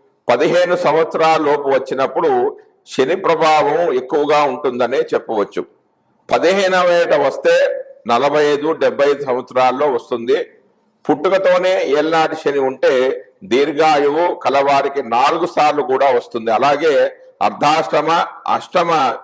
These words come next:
శనులు తిరిగి వస్తుంటాయి. ప్రతిసారి ఈ ఫలితాలు అన్నీ చెడ్డవి కావు, అలాగని మంచివి అని కూడా చెప్పలేము. మొదటిసారి వచ్చే దానిని మంగు శని అని, రెండవసారి వస్తే పొంగు శని అని,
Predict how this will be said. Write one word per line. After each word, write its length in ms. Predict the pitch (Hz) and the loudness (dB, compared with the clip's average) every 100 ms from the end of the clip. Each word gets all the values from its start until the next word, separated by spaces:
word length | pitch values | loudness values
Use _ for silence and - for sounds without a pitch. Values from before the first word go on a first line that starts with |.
| _ _ _ | _ _ _
శనులు 380 | - 147 165 156 | -2 0 2 0
తిరిగి 440 | - 131 156 160 | 0 -2 0 -2
వస్తుంటాయి. 600 | 139 117 131 120 123 113 | -2 -2 -6 0 0 0
ప్రతిసారి 1120 | 95 113 120 160 165 156 151 170 139 135 - - _ - | -2 -4 -2 -2 0 2 2 0 0 0 -4 -18 _ -2
ఈ 120 | 156 | 0
ఫలితాలు 680 | 165 156 147 143 160 160 160 | 0 0 -2 2 2 4 2
అన్నీ 440 | 147 131 160 165 135 | 0 -4 -4 -2 -4
చెడ్డవి 300 | 107 139 131 | 0 0 2
కావు, 420 | 117 117 113 - | 2 2 0 -2
అలాగని 760 | 135 139 143 135 156 170 131 135 _ _ - | 0 2 0 0 -2 -2 -4 -6 _ _ -4
మంచివి 680 | 110 135 - 165 170 160 - 120 | -4 -4 -2 0 0 0 -2 -2
అని 280 | 135 151 | 0 -2
కూడా 320 | 127 131 135 151 | -2 -2 0 0
చెప్పలేము. 600 | - 123 131 117 104 - _ | -2 -2 0 -2 -4 -10 _
మొదటిసారి 800 | 117 139 165 165 165 170 170 156 | 0 0 -2 0 0 2 0 -2
వచ్చే 360 | 143 143 147 143 | -2 -2 -2 0
దానిని 580 | 131 131 151 147 120 - _ _ _ | 0 0 -2 -4 -6 -10 _ _ _
మంగు 360 | 104 117 139 160 | -2 -2 0 -2
శని 300 | - 135 143 | 0 0 0
అని, 360 | 160 160 175 - _ _ - | 0 -2 -4 -10 _ _ 0
రెండవసారి 840 | 110 139 175 175 165 165 156 147 | 0 2 2 2 2 2 2 2
వస్తే 540 | 143 - - - 151 | 0 -4 -6 0 0
పొంగు 400 | 143 - 131 139 | 2 -2 -4 -2
శని 340 | 156 143 135 135 | -2 -2 0 0
అని, 320 | 135 165 | 0 -4